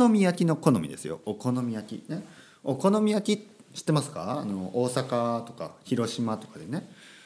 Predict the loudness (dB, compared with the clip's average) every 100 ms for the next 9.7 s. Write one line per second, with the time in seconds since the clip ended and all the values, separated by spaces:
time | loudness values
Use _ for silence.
0 | -20 _ -6 -4 -4 -6 -10 -10 -8 -8
1 | -8 -8 -8 -8 -12 -14 -18 -20 _ _
2 | _ -20 2 6 8 6 4 4 4 4
3 | 6 6 4 6 6 6 4 2 -2 -6
4 | 0 0 2 4 4 4 2 2 4 2
5 | 0 0 2 4 4 2 0 -2 -2 0
6 | 4 4 4 4 4 4 0 -4 -12 -16
7 | -20 _ _ _ _ -20 _ _ _ _
8 | -14 -6 0 2 0 -4 -8 -10 -12 -12
9 | -10 -4 -4 -2 -2 -4